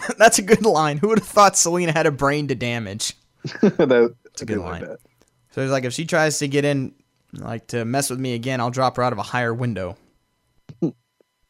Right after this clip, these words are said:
Speaker 2: Again, not like the Selina Kyle we know from the comics, but yeah, that is a good line.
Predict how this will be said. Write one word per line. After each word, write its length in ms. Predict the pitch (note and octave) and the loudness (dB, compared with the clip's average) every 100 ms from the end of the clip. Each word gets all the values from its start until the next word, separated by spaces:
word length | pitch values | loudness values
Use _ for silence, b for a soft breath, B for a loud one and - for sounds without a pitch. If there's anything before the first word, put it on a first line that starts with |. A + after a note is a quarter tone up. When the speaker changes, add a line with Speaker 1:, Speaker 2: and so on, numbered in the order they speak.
| _ _ _ _ _ _ _ _ _ _ _ _ _ _ _ _ _ _ _ | _ _ _ _ _ _ _ _ _ _ _ _ _ _ _ _ _ _ _
Speaker 2:
Again, 280 | B2 C#3+ A#2 | 2 2 2
not 160 | C#3 C#3+ | 2 0
like 140 | C#3 | 0
the 160 | C3+ B2 | -2 -4
Selina 320 | - B2+ A#2+ | -2 0 0
Kyle 340 | - A#2+ A#2+ | 2 4 4
we 140 | A#2 A2+ | 4 2
know 160 | G#2+ | 2
from 160 | G#2+ G#2 | 0 -4
the 60 | |
comics, 420 | G2+ D3+ D3 C#3 - | -2 0 2 0 2
but 220 | G#2 G2 | 2 2
yeah, 120 | G2+ | 0
that 200 | F2+ F2 | 0 -2
is 80 | E2 | -4
a 60 | F2 | -8
good 160 | F2 | -8
line. 220 | F2+ F#2 | -8 -10